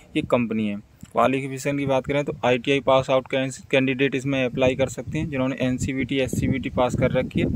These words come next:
वो इस job के लिए apply कर सकते हैं। जिन्होंने government या private किसी भी college से आईटीआई पास कर रखी है, वो लड़के और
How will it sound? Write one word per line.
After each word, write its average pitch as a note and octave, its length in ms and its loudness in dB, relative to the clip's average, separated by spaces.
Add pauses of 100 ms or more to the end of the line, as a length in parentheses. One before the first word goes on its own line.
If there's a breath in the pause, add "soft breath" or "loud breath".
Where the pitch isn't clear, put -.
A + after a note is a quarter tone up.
(360 loud breath)
वो C3+ 380 6
इस C3 100 -4
job B2 220 2
के C3 80 -2
लिए C3 180 0
apply B2+ 280 4
कर C3 100 2
सकते - 320 -6
हैं। D#3+ 60 -2
जिन्होंने D3 240 0
government C3 580 4
या D3+ 80 2
private C3+ 480 2
किसी D3+ 280 0
भी D3+ 140 2
college C3+ 340 0
से - 120 -2
आईटीआई C3 340 2
पास B2 240 -2
कर B2 140 -6
रखी B2+ 260 -6
है, F3 80 -2 (440 loud breath)
वो C3 120 2
लड़के C3 300 4
और C#3 260 2